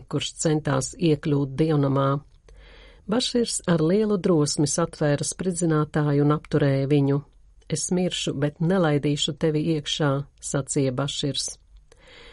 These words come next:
Terorists uzspridzinājās, nogalinot arī viņu. Tādā veidā viņš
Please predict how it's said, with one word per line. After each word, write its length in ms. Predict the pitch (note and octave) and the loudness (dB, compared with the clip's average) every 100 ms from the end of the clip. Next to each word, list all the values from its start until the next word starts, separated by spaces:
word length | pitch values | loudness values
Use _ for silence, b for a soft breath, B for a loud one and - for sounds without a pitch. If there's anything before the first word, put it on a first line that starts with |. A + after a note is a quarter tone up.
| B - | B -2
Terorists 680 | A3+ G#3+ G#3 F#3+ - - - | 0 2 2 0 -4 -8 0
uzspridzinājās, 1200 | G3+ - - F#3 F3+ F#3 E3+ E3 D#3 D3+ D#3 - - | 0 0 -4 -4 0 2 4 4 4 2 0 -4 -2
nogalinot 800 | D#3 D#3+ D#3 E3 D#3 D#3+ D3+ D3 | 0 4 4 2 2 4 2 2
arī 260 | D3+ C#3+ C#3 | 0 2 2
viņu. 400 | C#3 D3+ C#3+ C#3+ - _ _ - | 2 2 2 0 -4 _ _ -6
Tādā 320 | D#3+ C#3+ C#3 | -2 0 2
veidā 320 | D#3 D3+ D3+ C#3+ | 2 2 2 2
viņš 240 | D3 C#3+ | 0 0